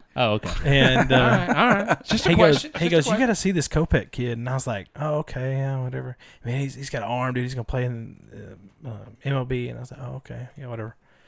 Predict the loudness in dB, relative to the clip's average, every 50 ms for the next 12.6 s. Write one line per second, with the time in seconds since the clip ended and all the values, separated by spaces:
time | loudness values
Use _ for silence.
0 | _ -20 -20 -20 -20 -20 -20 _ _ _ _ -6 -4 -4 -2 -2 -2 -4 -2 0
1 | 0 2 2 2 2 0 -2 -4 -6 -4 0 0 2 2 2 0 0 0 2 2
2 | 2 0 -2 -2 -2 -2 -2 -2 -2 -4 -6 -8 -10 -14 -14 -12 -12 -10 -10 -10
3 | -8 -4 -4 -2 -2 -4 -6 -12 _ -8 -4 -4 -4 -4 -4 -4 -4 -4 -6 -6
4 | -6 -6 -6 -6 -6 -6 -6 -4 -4 -6 -6 -8 -10 -6 -4 -2 0 0 -2 -2
5 | _ -12 _ _ _ _ _ _ _ _ _ _ -20 -20 _ _ -6 -4 -2 0
6 | 0 0 0 0 0 0 -2 -2 0 -2 -4 -4 -6 -10 -10 -6 -4 -2 -2 0
7 | -2 -2 -4 -6 -8 -12 -16 _ _ _ _ _ _ _ _ _ -8 -8 -6 -6
8 | -8 -12 -10 -8 -6 -6 -6 -4 -2 0 2 2 2 2 0 -4 -4 -2 0 2
9 | 2 2 2 2 0 -2 -4 -4 -6 -6 -8 -12 -18 _ _ _ _ _ _ _
10 | _ _ -12 -10 -8 -8 -10 -12 -14 -16 -20 _ _ _ _ _ _ _ _ _
11 | _ _ _ _ _ _ -6 -2 -2 -2 -2 -4 -8 -10 -8 -2 0 0 2 2
12 | 0 0 0 -4 -2 -4 -6 -6 -6 -10 -12 -12